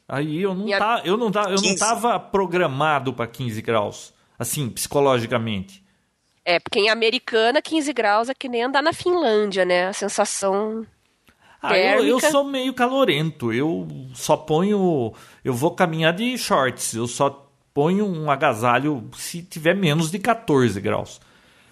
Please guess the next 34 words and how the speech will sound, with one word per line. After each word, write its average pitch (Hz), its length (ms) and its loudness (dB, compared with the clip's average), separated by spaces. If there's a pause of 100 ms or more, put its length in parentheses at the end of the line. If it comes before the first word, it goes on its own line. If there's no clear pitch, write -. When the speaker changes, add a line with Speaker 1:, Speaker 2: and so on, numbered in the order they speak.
(140)
Speaker 1:
Mas 214 440 0
como 277 320 0
eu 247 80 4
ainda 190 200 4
não 160 140 0
me 147 100 0
acostumei, 147 680 -2
porque - 200 -6
tava 123 300 0
trinta 180 640 0
esses 107 340 -6
dias 107 300 0
atrás, 131 520 0
pô, 196 220 2
você - 140 0
acorda 143 380 2
com 143 200 -4
quinze 160 460 -2
e 262 500 -4
isso 160 220 -4
aí 165 440 -4 (440)
bagunça 165 560 2
o, 247 100 -2
o, 131 840 2
o 123 40 -6 (200)
termômetro 135 600 2
aqui. 117 260 -10 (280)
O 123 40 -12
termostato 151 800 0
fica - 200 0
meio 190 180 0
bobo. 135 420 -4 (2250)
Speaker 2:
É. 214 200 -2
Speaker 3:
<laughs> 143 220 -4